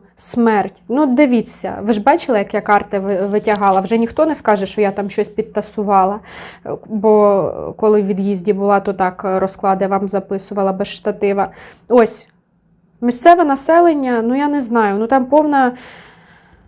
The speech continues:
повна срака. Люди, м, вимирають від війни, смерть, е, від війни, тому що ось король мечів,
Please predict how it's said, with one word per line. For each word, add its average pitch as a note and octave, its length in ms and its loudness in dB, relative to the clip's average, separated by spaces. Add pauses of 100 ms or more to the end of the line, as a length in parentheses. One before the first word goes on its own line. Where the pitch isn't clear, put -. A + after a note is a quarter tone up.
(120)
повна D#4+ 340 6
срака. G3+ 760 -2
Люди, B3+ 440 4
м, G#3+ 680 0
вимирають C4+ 1080 2 (120)
від A#3+ 260 0
війни, B3 680 2 (220)
смерть, - 840 0 (1200)
е, G#3+ 220 4
від G3+ 200 2
війни, B3 300 4
тому G#3+ 260 0
що G#3 180 -2
ось G#3 140 0
король G#3 340 0
мечів, C#4 540 0